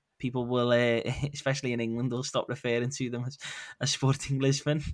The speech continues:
<laughs> And I think the, we were speaking about that off air. But, uh, yeah, it's, so if you're listening, Sporting Club, Portugal,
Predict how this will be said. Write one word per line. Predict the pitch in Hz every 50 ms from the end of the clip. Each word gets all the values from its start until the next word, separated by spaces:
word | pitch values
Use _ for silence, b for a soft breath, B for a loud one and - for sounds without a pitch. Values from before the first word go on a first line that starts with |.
| - -
<laughs> | - - - - -
And | 131 139 143
I |
think | 143 - - 156 151 156 -
the, | - 151 147 139 -
we | - 135 135
were | 131 139
speaking | 139 - 143 139 143 135
about | 131 131 135 139
that | 139 135 131
off | 127 123 -
air. | 131 123 123 131 135 139 143 - - -
But, | 120
uh, | 117 117 113 113 110 - _ _
yeah, | - 117 110 110 110 -
it's, | - 120 127 - - -
so | - - 139 135
if | 139 143
you're | 165 160
listening, | 175 175 170 - - 175 175 175 160 147 - _ _ _ _ _ _ _ _ _
Sporting | - - - 139 135 135 - 135 127
Club, | - - 147 156 156 160 160 151 156 _ _ _ _ - -
Portugal, | - - 139 139 - 131 139 143 147 151 151 151